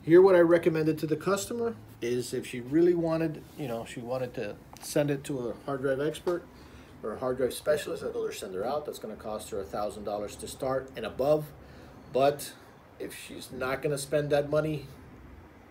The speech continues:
if she doesn't wanna spend a thousand, then we'll open it up and we'll roll the dice. Now, we're not rolling the dice out of the blue. I've done it a couple of times. I do have a little bit of,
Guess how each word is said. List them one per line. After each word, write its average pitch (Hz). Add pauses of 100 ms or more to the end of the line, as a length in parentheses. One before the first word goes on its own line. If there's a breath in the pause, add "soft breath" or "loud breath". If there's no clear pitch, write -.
(120)
if 131
she 131
doesn't 127
wanna 131
spend 135
a 131
thousand, 185 (540 loud breath)
then 117
we'll 113
open 110
it 101
up 104 (520 loud breath)
and 101
we'll 98 (340)
roll 120
the -
dice. -
Now, -
we're -
not - (240)
rolling 113
the 98
dice 117
out 110
of 104
the 101
blue. 110
I've 95
done 151
it 117
a 107
couple 110
of 101
times. 127
I 120
do 104
have 98
a -
little 110
bit 110
of, 107